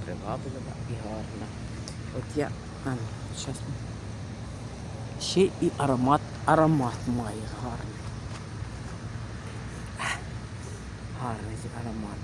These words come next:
Я якось її ніколи б, вона низька була, а це ж вона висока. Я можу достати своє свободне. Думаю, а ну, так ось, ось. Ось отак з ним. Красу.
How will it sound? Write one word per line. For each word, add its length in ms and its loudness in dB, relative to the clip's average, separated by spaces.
Я 80 -2
якось 380 -4
її 200 0
ніколи 460 0
б, 40 0
вона 200 0
низька 380 2
була, 240 -2
а 120 -4
це 60 2
ж 160 0
вона 160 2
висока. 560 4
Я 100 0
можу 280 2
достати 560 4
своє 360 -2
свободне. 680 -4
Думаю, 180 -2
а 100 -6
ну, 80 -6
так 220 -8
ось, 300 -8
ось. 360 -8
Ось 140 -8
отак 400 -8
з 200 -8
ним. 80 -6
Красу. 520 -6